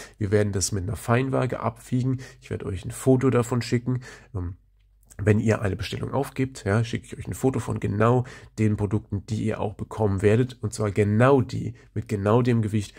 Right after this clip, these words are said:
Und nur die werdet ihr auch bezahlen. Ja? Nicht irgendwelche Durchschnittspreise oder sonst irgendwas. Ihr bekommt wirklich zu hundert Prozent genau das Produkt, was ihr dann auf diesem Bild seht. Ich habe mir wirklich sehr, sehr viel Mühe damit gegeben, das alles so zu gestalten,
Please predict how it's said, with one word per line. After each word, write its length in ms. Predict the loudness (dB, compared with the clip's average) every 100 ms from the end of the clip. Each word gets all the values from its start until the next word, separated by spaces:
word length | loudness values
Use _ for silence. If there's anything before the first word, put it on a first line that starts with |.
| -14
Und 180 | -12 0
nur 380 | 4 8 8 6
die 240 | 6 6
werdet 240 | 6 6 4
ihr 140 | -2
auch 120 | -2
bezahlen. 500 | -6 -8 -8 -8 -12 _
Ja? 180 | -8 -8 -10 -20 -18 0
Nicht 280 | 2 2 2
irgendwelche 800 | 2 2 4 4 4 4 4 2
Durchschnittspreise 1000 | -4 -4 0 2 2 0 0 -2 0 0
oder 120 | -2
sonst 240 | -2 -4 -4
irgendwas. 300 | -4 -4 -6
Ihr 80 |
bekommt 360 | -8 -4 -4 -4
wirklich 300 | -8 -8 -8
zu 200 | -4 -2
hundert 240 | 0 0
Prozent 380 | 0 -2 -2 -2
genau 260 | -4 -2 0
das 220 | 0 -2
Produkt, 560 | -4 -4 -4 -6 -20 -10
was 140 | -6
ihr 60 | -4
dann 120 | -4
auf 140 | -4
diesem 320 | 2 2 2 0
Bild 260 | -4 -6 -14 -20 _
seht. 320 | 0 0 0 -12 -18 -14 -6
Ich 120 | 2 4
habe 160 | 6
mir 80 | 4
wirklich 280 | 4 2 2
sehr, 160 | 2
sehr 140 | 4 2
viel 160 | 2
Mühe 160 | 2 4
damit 220 | 2 0
gegeben, 340 | -4 -4 -4 -4
das 180 | -6
alles 240 | -6 -6 -4
so 100 | -6
zu 160 | -4
gestalten, 520 | -6 -2 2 2 0